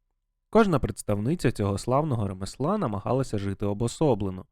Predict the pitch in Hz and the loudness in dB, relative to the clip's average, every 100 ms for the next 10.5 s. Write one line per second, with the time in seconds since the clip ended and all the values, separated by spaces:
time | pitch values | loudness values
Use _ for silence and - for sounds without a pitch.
0 | _ _ _ - 175 202 110 101 - 214 | _ _ _ 0 0 2 2 0 -2 0
1 | 165 107 - 113 104 95 160 180 - _ | 0 0 -2 -4 -2 0 2 2 0 _
2 | _ _ _ 143 214 - - 98 98 - | _ _ _ -2 -2 -2 -8 -8 -6 -6
3 | 107 104 - 101 107 117 135 123 90 - | -2 -2 -2 -6 -2 -2 0 -2 -4 -10
4 | _ _ _ _ _ _ _ _ - 135 | _ _ _ _ _ _ _ _ 2 4
5 | 185 247 185 110 107 104 123 170 - 110 | 6 4 4 2 0 0 0 0 -2 -4
6 | 107 107 107 107 110 107 113 113 110 110 | -4 -4 -2 0 -2 -2 -2 0 0 0
7 | 117 - 117 117 139 - 143 90 87 _ | -2 -4 -8 -4 -4 2 2 2 -4 _
8 | _ _ _ _ - 254 - 151 135 107 | _ _ _ _ 2 4 6 4 4 2
9 | 107 120 143 107 107 98 101 120 - 98 | 2 2 -2 -2 -4 -4 2 2 2 -8
10 | 92 92 101 90 - | -10 -8 -8 -8 -12